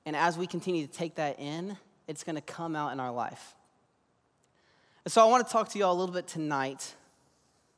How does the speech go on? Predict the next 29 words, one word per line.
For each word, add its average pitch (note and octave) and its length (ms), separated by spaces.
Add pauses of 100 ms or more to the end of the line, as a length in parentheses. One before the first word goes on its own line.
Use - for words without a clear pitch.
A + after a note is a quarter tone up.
(600)
about E3+ 180
how, G#3+ 240
how A3+ 180
we A3 120
do F3+ 160
this. G#2+ 320 (500)
Like, B2+ 180 (920)
there, G3 160
there's G3 220
been G3 120
a E3+ 40
lot D#3+ 200
of E3+ 40
y'all E3 80
that D#3+ 60
have D3+ 80
been C#3 140
baptized, D#3 880 (260)
um, C#3+ 120
in C3+ 80
this B2+ 160
room. E3+ 200
You've C#3+ 80
accepted C#3+ 420
Christ, E3 340
maybe D#3+ 200
at B2 100
Beach D#3 180
Retreat, E3+ 440